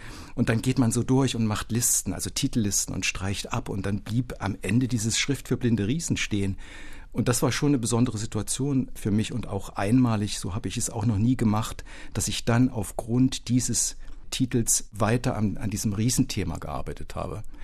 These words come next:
Also, dass ich das erste Mal in meinem Leben beim Gedichteschreiben nachgedacht habe im Grunde. Also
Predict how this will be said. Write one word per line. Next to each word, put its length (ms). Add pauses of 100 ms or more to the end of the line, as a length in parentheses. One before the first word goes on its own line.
(180)
Also, 160
dass 180
ich 120
das 140
erste 400
Mal 180
in 80
meinem 220
Leben 240
beim 160
Gedichteschreiben 800
nachgedacht 680
habe 220
im 120
Grunde. 400 (540)
Also 380